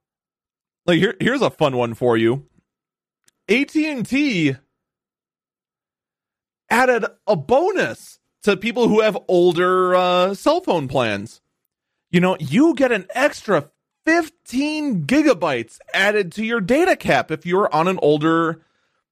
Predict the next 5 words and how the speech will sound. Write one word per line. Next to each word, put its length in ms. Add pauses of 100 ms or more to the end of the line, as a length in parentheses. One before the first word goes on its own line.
(460)
obsolete 680
plan. 640 (460)
That's 240
great, 400
right? 640